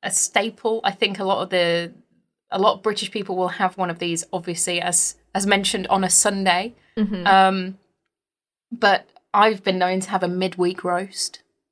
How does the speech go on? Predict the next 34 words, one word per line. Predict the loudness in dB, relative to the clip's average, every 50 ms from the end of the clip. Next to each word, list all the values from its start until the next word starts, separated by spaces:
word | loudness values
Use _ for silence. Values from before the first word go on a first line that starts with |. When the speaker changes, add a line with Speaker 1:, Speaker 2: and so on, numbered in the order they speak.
| _ _ _ _ _ _ _ -8
Speaker 1:
because | -4 -2 2 4 4
Sunday | 4 4 4 4 4 4 4 4 2
is | 0 0
not | -2 -2 -4 -2
the |
day | 0 2 2 2 0
for | -2 -8 -10
cooking. | -8 -8 -6 -4 -4 -6 -4 -2
So | 0 0 0 0 -2
hence | -2 0 0 2 2 2 0 0 -2 -4 -4
why | 0 2 4 4 2
these | 0 -2 -4 -4
places | -2 -2 0 0 0
exist | -2 -4 -2 0 0 0 0 0 -2 -2 -2 -2 -4 -8 -18 _ _ _ _ _ _ -12
is | -10 -8
because | -6 -6 -6 -8 -8
people | -6 -4 -6 -4 -4 -4 -4 -4 -4 -8 _ _ _ _ -14
cannot | -6 -4 -2 0 0 -2
be | -2 -2
bothered | -2 -2 -2 -2 -4 -4
to | -6 -10
cook | -10 -10 -12 -10 -10
themselves | -10 -6 -4 -2 0 2 2 2 0 -2 -4 -6 -6 -6
'cause, | -4 -4 -4 -2 0 4
um, | 4 4 4 2 0 -8 -12 _ _ _ _ _ -2
building | 0 0 0 2 2 4
a, | 4 4 2 0 0
building | -2 -2 0 0 0 2
a | 0 0
big | 2 0 0 0 2
roast | 2 0 0 2 0 -2
dinner | -2 -2 0 0 -2 -2 -2
is, | -2 -2 -2 0 0 0 0 -2 -2
is | -4 -4 -4 -4 -4